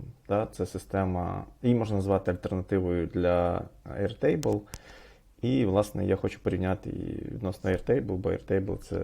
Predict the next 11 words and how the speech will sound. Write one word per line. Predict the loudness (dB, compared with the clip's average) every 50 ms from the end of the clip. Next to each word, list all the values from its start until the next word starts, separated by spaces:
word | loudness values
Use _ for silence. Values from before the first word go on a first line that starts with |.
| -6 -6 -8
основний | -8 -8 -6 -4 -2 0 0 0 0
такий | -2 -4 -6 -4 -4 -2
відомий, | 0 0 4 4 4 4 4 2 0 -2 -4 -6 -10
е, | -18 -20 -20 -20 -20 -18 -12
гравець | -10 -8 -6 -2 2 4 6 6 4 4
уже | 2 -2 0
на | 0 0
ринку, | 0 0 -2 -4 -4 -4 -4 -4 -4 -4 -6 -10 -16 -20 -20 -20
е, | -16 -12 -8 -6 -6 -6 -4 -6 -8 -8 -8 -8
про | -8 -8
який | -6 -4 -4 -4 -4 -4